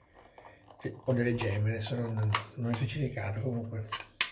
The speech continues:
forse delle Gem, ecco. Sì, Gem. Sono delle Gem,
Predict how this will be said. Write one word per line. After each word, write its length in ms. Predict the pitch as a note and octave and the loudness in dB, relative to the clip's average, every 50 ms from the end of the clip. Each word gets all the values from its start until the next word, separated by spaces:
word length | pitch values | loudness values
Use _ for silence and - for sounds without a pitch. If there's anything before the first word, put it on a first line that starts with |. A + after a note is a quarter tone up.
| - - - - _ - - - - - - - - - - _ _ _ | -4 -18 -20 -20 _ -20 -12 -8 -8 -8 -8 -10 -16 -18 -20 _ _ _
forse 240 | - F3 D3+ D#3+ E3 | -2 0 2 4 6
delle 180 | C#3 C3 B2 A2+ | 6 6 4 4
Gem, 280 | A#2 A2+ - E2+ F#2 | 0 0 -2 -2 -4
ecco. 500 | F#2 - - - - - - G#2 G2+ - - - - - - - - | -4 -6 -10 -10 -6 -4 -4 -4 -4 -6 -10 -18 -2 2 2 2 4
Sì, 160 | - D3 C3 | 4 0 2
Gem. 400 | B2 - B2+ G#2 - - - - - - - - - - - - - - - - - - - - - - - - - - - - - - - - - | 2 2 2 0 0 -4 -6 -10 -16 -18 -20 -20 -20 -20 -20 -20 -18 -14 -2 4 4 4 4 2 -6 -18 -20 -20 -20 -20 -20 -20 -20 -20 -20 -20 -12
Sono 180 | - - D3 C#3+ | -4 -2 0 2
delle 200 | D3 - A#3 - | 2 2 2 0
Gem, 840 | E3+ D#3+ D#3+ C#3 C3+ C3+ C#3+ C#3 B2+ B2 A#2 A2 - - - - - | 0 2 4 6 6 8 6 6 6 4 0 -2 -4 -6 -10 -12 -8